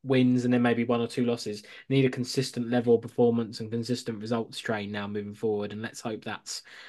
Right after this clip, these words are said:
that's the case. But, you know, a really positive three two win, give 'em a lot of confidence, and, uh, three different scorers, nice to get goals across the pitch as well. Um, happy days if you're a Canvey Island fan. And Joe, you're certainly, uh, growing your love and affinity for the club at the moment, aren't you?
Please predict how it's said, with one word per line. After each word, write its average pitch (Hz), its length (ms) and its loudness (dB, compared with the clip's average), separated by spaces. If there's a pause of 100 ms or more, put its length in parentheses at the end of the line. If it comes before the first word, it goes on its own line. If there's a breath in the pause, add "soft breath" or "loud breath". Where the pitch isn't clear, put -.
(140)
that's 120 200 2
the 101 80 -6
case. 107 300 0
But, - 300 -4 (260 loud breath)
you 123 140 4
know, 107 320 4
a 113 120 -4
really 123 280 6
positive 120 480 -2
three 113 240 2
two 110 220 -2
win, 110 460 0 (100)
give 139 120 6
'em 117 100 2
a 113 40 2
lot 110 160 -2
of - 60 -14
confidence, 110 680 -10
and, 110 260 -4
uh, 110 260 -2 (300 loud breath)
three 151 200 12
different 139 280 4
scorers, 139 480 8
nice 131 220 0
to 120 60 -12
get 120 180 0
goals 120 240 2
across 123 300 -2
the 110 60 -4
pitch - 320 -4
as 110 120 -4
well. 123 400 6 (360 loud breath)
Um, 117 420 2 (220)
happy 135 260 4
days 127 340 6
if - 100 -10
you're 117 120 4
a - 20 -2
Canvey 117 340 0
Island 110 240 0
fan. 113 240 -2
And 117 160 0 (320 loud breath)
Joe, 175 120 6
you're 131 180 8
certainly, 117 640 4
uh, 113 220 2
growing 123 380 6
your 120 140 8
love 120 240 8
and 117 80 2
affinity 117 420 0
for 110 120 -4
the 107 100 -4
club 107 220 0
at 107 60 -4
the 107 80 -6
moment, 107 260 -2
aren't 110 160 -4
you? 110 160 -8